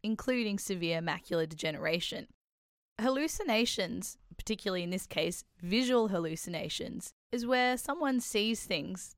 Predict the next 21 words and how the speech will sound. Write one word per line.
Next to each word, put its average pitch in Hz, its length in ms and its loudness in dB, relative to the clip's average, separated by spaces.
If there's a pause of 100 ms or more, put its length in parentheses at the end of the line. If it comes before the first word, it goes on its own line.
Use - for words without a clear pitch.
that 185 240 0
aren't - 320 4
actually 170 520 -4
there. 165 420 6 (320)
Oftentimes, 269 760 2
people 220 440 2
think 196 360 -2
of 190 160 0
hallucinations 180 1160 -2 (160)
happening 240 420 2
in 196 140 -2
people 180 600 -2
who 175 160 2
are 170 360 4 (160)
mentally 190 680 -2
unwell 175 680 4
with 175 160 -6
a - 40 -20
condition 175 680 -4
like - 300 -4
schizophrenia. - 760 -4